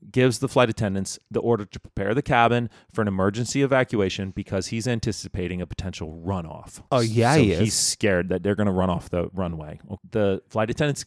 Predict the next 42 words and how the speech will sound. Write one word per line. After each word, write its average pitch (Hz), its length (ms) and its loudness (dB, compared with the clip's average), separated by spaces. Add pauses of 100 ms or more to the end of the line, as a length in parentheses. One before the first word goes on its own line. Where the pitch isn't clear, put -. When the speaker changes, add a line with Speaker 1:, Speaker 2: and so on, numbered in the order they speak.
Speaker 1:
spring 98 340 -8
back 123 200 2
into 151 140 2
action. 110 480 0 (220)
They 92 120 -8
prep - 340 -2
the 160 80 0
cabin, 107 640 4
and 107 460 0 (100)
they 117 200 -2
note 123 580 4
that 101 160 -2
many 117 380 2
of 165 140 0
the - 80 -2
passengers 104 760 0
ask - 380 -4
them, 85 280 -10 (100)
"Are 92 240 4
we 92 140 -2
going 82 300 -8
to 90 80 -10
die?" 80 380 -14 (180)
Speaker 2:
In 139 100 2
my 127 100 6
mind, 117 540 0
that's 117 380 -2
what 101 80 0
I 98 80 -2
thought 87 260 -2
of 92 180 -6 (120)
immediately 107 480 -2
before 107 340 2
you 101 120 2
even 95 180 -4
said 92 200 -8
that. - 220 -14 (140)
Because 220 260 4
Speaker 1:
Yeah. 262 120 4
Speaker 2:
that's, - 200 -2
that's - 300 -2
real. 151 380 0